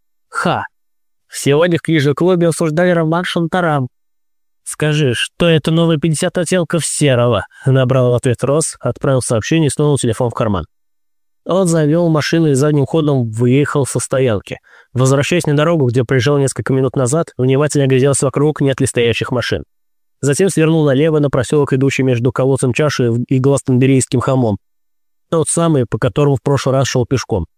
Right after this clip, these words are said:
Доехав до подножия холма, откуда начиналась пешеходная тропа, остановился. Здесь как раз хватало места, чтобы поставить машину, и никого вокруг.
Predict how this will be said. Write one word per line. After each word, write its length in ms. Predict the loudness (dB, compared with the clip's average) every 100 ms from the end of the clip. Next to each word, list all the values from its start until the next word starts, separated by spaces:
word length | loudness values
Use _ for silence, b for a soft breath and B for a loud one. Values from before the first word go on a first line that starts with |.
| _ _ _ _
Доехав 380 | -2 0 0 0
до 120 | 0
подножия 420 | 0 0 2 0
холма, 380 | 0 0 0 0
откуда 300 | -2 0 0
начиналась 420 | 0 0 0 0
пешеходная 440 | -2 -6 -2 0 0
тропа, 300 | -2 -2 -2
остановился. 640 | 0 0 2 0 -2 -10 -14 _ _ _ _ -2
Здесь 240 | 0 0
как 120 | -2 -4
раз 120 | -2
хватало 380 | -2 0 2 2
места, 260 | 2 0
чтобы 280 | -2 -2 -2 -4
поставить 380 | -4 -2 0
машину, 400 | 0 0 0 -2 -4 _ _ _ _ _ _ 0
и 80 |
никого 440 | 2 4 2 2 2
вокруг. 500 | 2 0 -4 -6